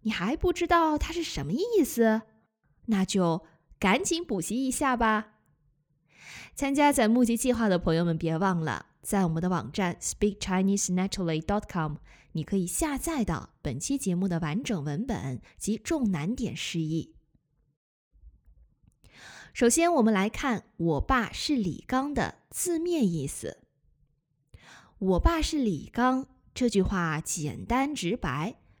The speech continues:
并不难理解，意思是我的爸爸是李刚。现在要考考大家了，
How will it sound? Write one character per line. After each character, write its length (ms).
并 240
不 140
难 220
理 180
解， 460
意 160
思 140
是 400
我 220
的 100
爸 280
爸 300
是 340
李 320
刚。 360
现 260
在 120
要 160
考 200
考 200
大 180
家 240
了， 280